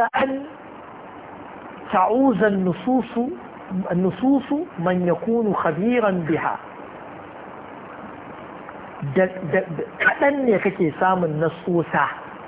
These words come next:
eh? Si, si gaddama da mutumin da ya zama masaninsu. In dai ka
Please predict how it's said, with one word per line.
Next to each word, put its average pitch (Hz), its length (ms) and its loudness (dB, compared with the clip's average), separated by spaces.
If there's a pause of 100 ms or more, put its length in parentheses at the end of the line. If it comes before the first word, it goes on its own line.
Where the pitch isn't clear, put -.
(880)
eh? 180 220 4 (1900)
Si, 170 300 0 (180)
si 170 240 0
gaddama 175 600 4 (760)
da 180 80 4
mutumin 175 560 2
da 151 60 2
ya 165 140 2
zama 170 220 2
masaninsu. 131 680 -4 (1040)
In 294 180 -4
dai 262 160 8
ka 247 200 2